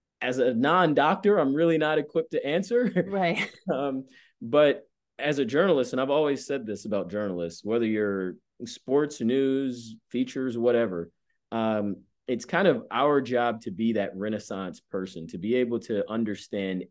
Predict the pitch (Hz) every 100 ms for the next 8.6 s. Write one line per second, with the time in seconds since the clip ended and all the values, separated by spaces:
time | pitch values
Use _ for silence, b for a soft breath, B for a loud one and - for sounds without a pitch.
0 | - 107 95 87 82 87 76 78 104 98
1 | 90 b b b _ _ 104 151 165 160
2 | 160 147 143 135 151 165 - 160 165 123
3 | 117 113 135 139 123 120 - 143 143 139
4 | 131 123 139 131 123 120 117 110 110 101
5 | 95 113 123 135 87 78 b b b 95
6 | 101 107 104 101 98 92 107 101 147 131
7 | 131 - 98 - 101 90 90 90 92 82
8 | 82 82 - 98 95